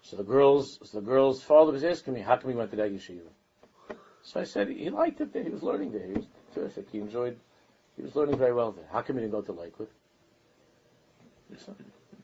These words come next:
"How come he didn't go to Lakewood?" "No, how come he didn't go to Lakewood?" It was, he didn't want to go to Lakewood. I don't know. "How come he didn't go to Lakewood?" What, uh, that's, he has to go to Lakewood?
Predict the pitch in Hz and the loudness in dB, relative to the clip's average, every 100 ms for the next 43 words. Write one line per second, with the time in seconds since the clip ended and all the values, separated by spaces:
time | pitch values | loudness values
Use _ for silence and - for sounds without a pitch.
0 | _ - - - 117 151 143 131 127 107 | _ -20 -20 -8 -6 -2 -2 0 2 0
1 | 127 175 - - - _ _ _ 311 277 | -2 -6 -14 -18 -20 _ _ _ -8 -6
2 | - - - - _ - - 110 107 101 | -8 -16 -20 -20 _ -20 -14 -10 -6 -4
3 | 95 98 - 90 _ _ _ _ _ _ | -4 -4 -10 -20 _ _ _ _ _ _
4 | - - - - _ _ _ _ _ _ | -16 -14 -16 -20 _ _ _ _ _ _
5 | - - - _ _ _ - 269 370 403 | -18 -18 -18 _ _ _ -2 0 4 4
6 | 415 330 254 101 98 - 92 120 302 330 | 4 2 2 0 -2 -4 -6 0 2 2
7 | - 113 135 165 165 151 135 127 143 160 | 2 0 0 0 4 4 6 4 4 0
8 | 143 143 139 - 120 110 - 127 - - | -2 -2 -4 -4 -6 -6 -2 -2 -2 -18
9 | - _ _ _ - - _ _ - - | -20 _ _ _ -20 -20 _ _ -10 2
10 | 127 143 143 120 131 135 - | 2 2 2 4 4 4 -2